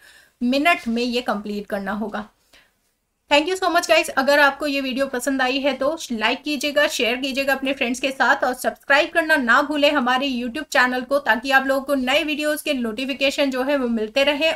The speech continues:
और नई अपडेट जो भी गवर्नमेंट एग्जाम की आती है वो यहाँ पर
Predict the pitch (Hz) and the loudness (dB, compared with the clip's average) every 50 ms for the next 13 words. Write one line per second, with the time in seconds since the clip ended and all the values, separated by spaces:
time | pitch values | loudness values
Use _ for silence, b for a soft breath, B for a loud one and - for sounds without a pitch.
0 | - - 254 262 269 269 262 - - - - 262 262 254 294 330 349 - - 294 | 0 0 2 2 2 2 0 -4 -8 -8 -4 -2 0 2 2 2 2 0 2 0
1 | 240 240 247 285 247 220 214 214 262 269 285 285 339 330 269 277 254 254 247 277 | 2 2 2 2 2 2 0 -2 2 2 2 2 2 0 2 4 4 4 4 2
2 | 277 254 262 240 226 247 226 233 247 240 269 254 220 214 214 - 269 285 269 220 | 0 0 -2 0 4 4 4 4 4 0 0 2 2 2 2 0 -4 -2 0 -2
3 | 214 - B B B B B B B - 254 302 320 320 294 294 294 240 226 277 | -2 -4 B B B B B B B 0 2 2 4 4 4 4 4 2 4 4
4 | 294 427 | 2 2